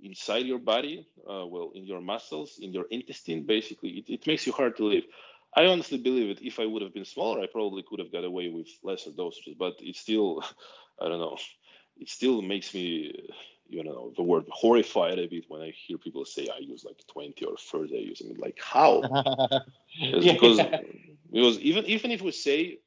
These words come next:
Speaker 1: even if we say that it's farm, farm grade, uh, which is not,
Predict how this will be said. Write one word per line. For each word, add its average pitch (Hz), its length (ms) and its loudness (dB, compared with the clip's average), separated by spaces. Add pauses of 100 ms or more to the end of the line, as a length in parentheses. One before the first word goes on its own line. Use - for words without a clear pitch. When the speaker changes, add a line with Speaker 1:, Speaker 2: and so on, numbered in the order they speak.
(160)
Speaker 1:
even 143 200 -10
if 180 140 -14
we 139 60 -14
say 135 320 -10
that 107 140 -6
it's 104 420 -14
farm, 120 400 -6
farm 117 220 -8
grade, 139 280 -10 (920)
uh, 104 220 -2
which 101 180 -6
is 90 100 -14
not, 92 180 -10